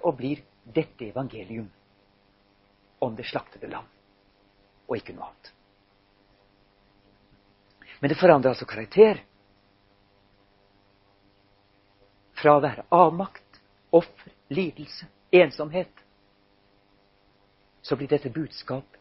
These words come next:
et septer som han rekker ut fra det himmelske Sion, når han legger folkeslagene under seg. Det blir et allmaktssepter.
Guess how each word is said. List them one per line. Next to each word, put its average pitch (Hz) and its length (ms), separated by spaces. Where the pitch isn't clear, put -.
et - 120
septer - 560
som - 160
han 143 160
rekker 151 320
ut 143 160
fra 139 160
det 143 80
himmelske 131 480
Sion, 131 380
når 123 80
han 143 120
legger 139 280
folkeslagene 139 880
under 165 240
seg. - 220
Det 131 80
blir 151 160
et - 80
allmaktssepter. 185 960